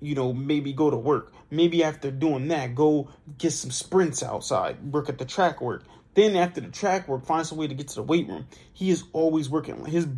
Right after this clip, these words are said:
like, he's constantly, he's on a thousand percent all the time. Literally giving a thousand percent all the time. And just now I was getting tired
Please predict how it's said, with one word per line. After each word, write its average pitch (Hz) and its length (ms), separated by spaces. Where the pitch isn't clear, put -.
like, 147 160
he's 190 360
constantly, 185 560
he's 190 140
on 277 140
a 175 60
thousand 170 420
percent 147 340
all 139 140
the 135 80
time. - 360
Literally 214 460
giving 190 200
a 175 60
thousand 165 280
percent 151 200
all 131 140
the 131 80
time. - 160
And 202 120
just - 240
now 247 240
I 208 40
was 202 100
getting 165 240
tired 185 480